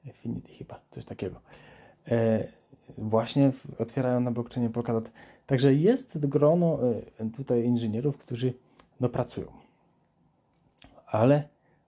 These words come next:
my potrzebuj-, potrzebujemy czegoś namacalnego. Musimy wybrać te najważniejsze i najlepsze protokoły, które już w tym momencie coś nam oferują. I tutaj właśnie to, co widzicie, jest według nas jednym z najciekawszych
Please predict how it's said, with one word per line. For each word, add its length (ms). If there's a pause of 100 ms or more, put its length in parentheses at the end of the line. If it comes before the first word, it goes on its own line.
my 100
potrzebuj-, 560 (160)
potrzebujemy 460
czegoś 300
namacalnego. 760 (920)
Musimy 260
wybrać 320
te 140
najważniejsze 760
i 60
najlepsze 480
protokoły, 600 (420)
które 340
już 240
w 60
tym 140
momencie 520 (500)
coś 420
nam 220
oferują. 500 (480)
I 80
tutaj 260
właśnie 240
to, 100
co 120
widzicie, 340 (600)
jest 160
według 220
nas 400 (340)
jednym 460 (180)
z 100
najciekawszych 1000